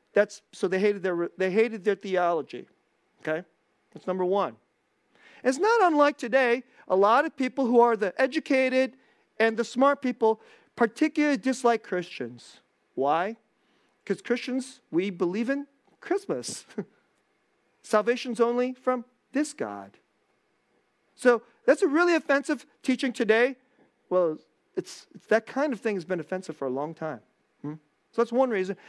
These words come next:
And I told you last week, the Hebrews were particularly despised because they didn't like,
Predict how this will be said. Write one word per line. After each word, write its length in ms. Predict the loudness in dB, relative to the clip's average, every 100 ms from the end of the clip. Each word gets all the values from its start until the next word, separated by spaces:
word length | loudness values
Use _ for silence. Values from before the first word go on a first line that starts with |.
| -8
And 120 | -2
I 40 | 0
told 240 | 0 0
you 80 | 2
last 260 | 2 2 -2
week, 180 | -8 -8 -20 _ _ _ _ _ 0
the 100 | 4
Hebrews 380 | 4 4 0 0
were 60 |
particularly 440 | 0 0 0 -4 -4
despised 640 | -6 0 4 4 2 -4
because 420 | -4 -4 -4 -12 _ _ 2
they 120 | 2
didn't 240 | 2 0
like, 440 | 0 0 -2 -8